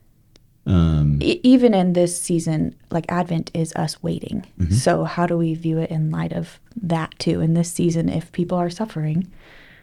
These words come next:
Speaker 2: what does that mean? I know that's different because
Speaker 1: Yeah.
Speaker 2: it's, we're waiting on the Messiah to come back, but thinking about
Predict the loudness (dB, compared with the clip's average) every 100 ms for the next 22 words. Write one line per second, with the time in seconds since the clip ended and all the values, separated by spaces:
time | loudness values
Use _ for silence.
0 | -20 -20 -20 -20 -14 -6 -4 -4 -6 -6
1 | -2 -4 -4 -16 _ _ _ _ _ _
2 | 0 2 2 0 -2 -4 -2 -4 -2 -2
3 | -2 -6 -8 -6 0 4 4 4 2 0
4 | -2 -2 -4 -4 -8 -6 -4 -2 -4 -8
5 | -8 -2 -2 -2 -14 -20 -20 -20 -20 -20
6 | -20 -20 _ -20 -8 -6 -2 -2 -2 -6